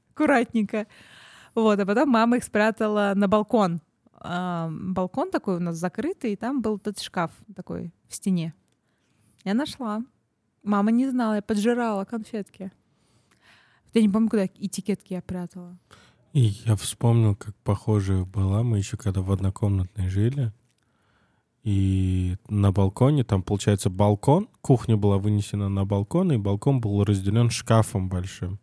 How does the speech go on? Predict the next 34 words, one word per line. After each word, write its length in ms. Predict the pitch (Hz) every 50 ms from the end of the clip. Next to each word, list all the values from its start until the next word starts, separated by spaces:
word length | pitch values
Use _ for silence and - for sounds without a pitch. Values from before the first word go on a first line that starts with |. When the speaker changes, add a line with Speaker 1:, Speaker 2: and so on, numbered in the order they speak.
| _ _ _ _ _ -
Speaker 1:
Да. 240 | 208 202 180 160 160 - _ _ _ _ -
Speaker 2:
Вот, 240 | 101 101 92 - -
то 80 | -
есть 140 | 92 - -
на 120 | 101 101 95
две 160 | 95 101 101 92
части, 300 | - 101 92 - - -
на 80 | 92 90
кухню 360 | - - 110 - - 98 95
и 20 | 92
балкон. 440 | 98 95 95 95 - - 92 92 98
И, 20 |
в 100 | 98 110
общем, 340 | 120 113 - - - 98 95
в 60 | 101
этом 220 | 104 98 - 101 90
шкафе 300 | - - 101 95 - - 107
вещи 360 | 113 151 190 - - - 143
лежали. 520 | 135 135 131 127 135 131 127 131 135 131 - _ _ _ _ _ _ _ _ _ _ _ _ _ _ -
И 400 | 135 127 127 123 117 107 - -
они 240 | 120 120 120 117 117
на 120 | 110 107 -
праздник 480 | - 117 120 135 135 - 123 110 - -
какой-то 380 | - - 120 110 104 101 - 107
или 120 | 98 98
на 180 | 98 98 98 98
день 160 | - 104 101
рождения, 380 | 98 98 107 113 110 110 104
я 60 | 101 98
не 140 | 98 95
помню, 500 | - _ _ - 120 120 120 117 107 98
они 200 | 95 95 98 101
напитки 580 | 98 95 95 92 - - 117 113 - - - -
купили. 580 | - - - - _ - 98 92 92 95 92